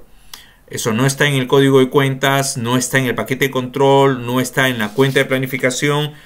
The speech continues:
Para revisar un poco la estructura del E D T y lo que hacen cada uno de estos niveles, les recomendaría revisar la página ciento sesenta y uno del P M Box sexta edición. Vamos con la siguiente pregunta.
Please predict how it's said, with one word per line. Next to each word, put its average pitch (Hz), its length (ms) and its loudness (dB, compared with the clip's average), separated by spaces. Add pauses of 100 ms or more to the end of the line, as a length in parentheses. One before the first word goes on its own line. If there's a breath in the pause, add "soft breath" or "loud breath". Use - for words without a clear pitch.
(240 loud breath)
Para 113 220 0
revisar 110 320 0
un 127 120 -2
poco 139 180 0
la 135 60 4
estructura 127 540 -2
del 110 180 -2
E 123 80 2
D 127 160 6
T 139 180 0
y 131 220 2
lo 95 160 -4
que 120 100 -2
hacen 127 240 -4
cada 123 240 0
uno 131 200 -2
de 131 60 0
estos 135 200 -2
niveles, 139 560 2 (260 loud breath)
les 110 160 -4
recomendaría 117 540 2
revisar 120 340 -2
la 120 140 -2
página 123 260 -4
ciento 123 300 -4
sesenta 104 400 -6
y 113 60 -4
uno 147 300 0
del 104 260 0
P 117 160 -4
M 113 100 -4
Box 123 240 -2
sexta 113 300 -2
edición. 90 440 -6 (500)
Vamos - 220 -12
con 117 80 -6
la 107 60 -6
siguiente 104 320 -6
pregunta. 87 420 -12